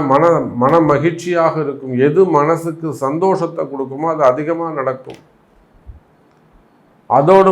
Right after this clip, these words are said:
மட்டுமல்ல, வெளியூர் பிரயாணங்கள், வெளிநாடு செல்வது, அல்லது கணவனோடு மனைவி, கணவன் மனைவி சேர்ந்து வெளியில போறது, கோவிலுக்கு போறது, வழிபாடுகள் செய்வது,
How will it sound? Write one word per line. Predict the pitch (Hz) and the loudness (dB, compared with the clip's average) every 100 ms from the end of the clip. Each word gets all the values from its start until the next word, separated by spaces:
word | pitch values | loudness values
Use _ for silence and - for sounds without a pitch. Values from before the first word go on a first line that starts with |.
| 185 | 2
மட்டுமல்ல, | 165 170 156 143 120 92 - - _ - - - - _ _ _ 123 | 0 0 0 2 2 0 -6 -20 _ -20 -20 -20 -20 _ _ _ 0
வெளியூர் | 143 165 180 165 | 2 4 2 0
பிரயாணங்கள், | 147 139 135 127 120 123 143 151 - - - _ _ - - _ _ - | 0 0 2 2 0 -2 -2 -4 -8 -12 -20 _ _ -20 -20 _ _ -4
வெளிநாடு | 123 151 175 170 165 151 | 0 2 4 4 4 0
செல்வது, | 135 127 120 120 143 147 - - _ _ _ _ - - _ _ _ - | -2 -6 -6 -4 -2 -2 -4 -12 _ _ _ _ -20 -20 _ _ _ 2
அல்லது | 143 175 165 185 175 139 101 - - _ _ _ | 6 6 6 4 4 2 0 -8 -20 _ _ _
கணவனோடு | - 156 175 170 175 180 180 165 135 107 127 | 2 4 6 6 4 2 2 0 -2 -6 0
மனைவி, | 139 160 151 | 2 2 2
கணவன் | 143 156 170 165 | 2 4 4 4
மனைவி | 160 151 135 | 2 0 -2
சேர்ந்து | 147 151 156 | -2 0 -2
வெளியில | 143 147 147 135 | -2 0 -2 -2
போறது, | 131 123 143 139 | -4 -4 -6 -4
கோவிலுக்கு | 151 151 147 135 123 | -2 0 0 -2 -6
போறது, | 120 120 127 143 147 _ _ _ _ _ _ _ _ - | -6 -8 -8 -8 -10 _ _ _ _ _ _ _ _ 0
வழிபாடுகள் | 135 160 165 165 160 143 147 135 | 4 4 4 4 4 0 -6 -6
செய்வது, | 131 120 120 | -6 -6 -4